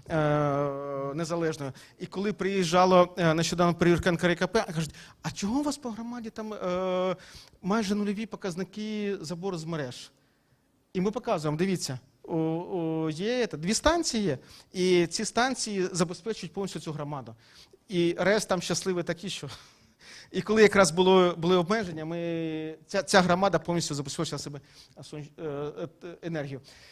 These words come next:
Інший кейс, е, організатори розішлють розширену презентацію, в мене є розширена презентація. Е, маємо в Харківській області, вона з-, наразі працює,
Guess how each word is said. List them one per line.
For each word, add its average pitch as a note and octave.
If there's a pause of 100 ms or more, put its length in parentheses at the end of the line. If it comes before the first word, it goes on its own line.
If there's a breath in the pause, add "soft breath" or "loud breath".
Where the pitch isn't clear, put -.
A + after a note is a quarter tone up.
(280 loud breath)
Інший A3+
кейс, A3
е, F3 (340)
організатори F#3
розішлють F#3
розширену F3+
презентацію, E3+
в D#3+
мене F3
є E3+
розширена D#3
презентація. E3+ (500 loud breath)
Е, E3 (160 loud breath)
маємо G3
в -
Харківській G3
області, E3+
вона F3
з-, E3+ (140)
наразі F#3
працює, F3